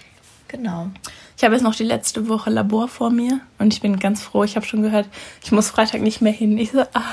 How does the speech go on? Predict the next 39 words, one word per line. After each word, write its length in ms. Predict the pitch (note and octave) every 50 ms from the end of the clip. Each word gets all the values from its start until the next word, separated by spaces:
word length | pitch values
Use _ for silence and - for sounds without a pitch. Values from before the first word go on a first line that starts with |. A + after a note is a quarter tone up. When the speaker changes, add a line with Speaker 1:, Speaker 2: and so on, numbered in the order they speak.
| - - E4
Speaker 1:
Ja. 400 | E4 E4 D#4+ D4+ D4 - - D#4+
Speaker 2:
ja, 120 | D#4 D4 C4+ C#4+ D#4 E4 F4+ -
kurze 340 | - - D#4+ - A#4+ - A4 F#4 -
Woche. 600 | - C#4 D4+ G#4+ A#4 - - - - D#4 E4 C#4+ - -
Speaker 1:
<laughs> 160 | - _ -
Oh, 140 | D4 G3+ F#3+ F3+
richtig 320 | F#3 G3 F#3+ - - - -
gut. 320 | F#3+ F3 F3+ F#3 A3 A#3+ A#3
Speaker 2:
Ja. 260 | A3+ G#3 G3+ G3+ G#3+ - - _ _ -
Und 360 | - G3+ G3+ G3+ G#3 G#3 G3+ -
ab 100 | - F#3
nächster 280 | F3+ F#3+ F#3+ - F3+
Woche 200 | F3 F#3 - -
erzählen 320 | - F#3+ F#3+ - F#3 F3+ F#3+
wir 100 | F#3 F#3+
was 140 | F#3+ - - _ -
Neues, 420 | G3 F#3 F#3 F#3+ G3+ A#3+ A#3 -
Spannendes 500 | - - G3+ F#3+ G3+ F#3 F#3 F#3 F#3 -
von 180 | - G3 G3 F#3+
mir. 180 | F#3+ G3 G3+ G#3 -
Ich 120 | - - G#3
habe 100 | G3+ -
eine 80 | G3
coole 260 | - - G3+ G3 - -
Aufgabe 360 | F#3+ F#3+ - G#3+ G3 G3 G#3
für 160 | G#3+ - A3+
nächste 340 | G#3+ A3 G#3+ - - - A3+
Woche. 180 | A3+ A#3 - - - - - - - -
Speaker 1:
Uh. 460 | A3+ G3 A3+ D#4 F4 C4+ G#3+ G#3+ G#3 G#3+ - - - -
Speaker 2:
Uhu. 460 | G#3+ C4 D#4 - C4+ B3 B3 B3 B3+ B3 -
Toni 260 | - A#3 A3 G#3 G#3+
weiß 160 | G#3 G3+ G3 -
schon 100 | - -
Bescheid. 440 | A#3 A3 - - G3 G3 G3 G3 F#3+
Speaker 1:
Ja. 100 | - F#3+ F3+ F3+ F3 - - - - - -
Speaker 2:
Bis 120 | B3+ B3
Speaker 1:
Spannend. 60 | - B3+ B3 B3
Speaker 2:
nächste 240 | - - B3+ A3
Woche. 420 | G#3 G#3 G3+ - - - G#3 G#3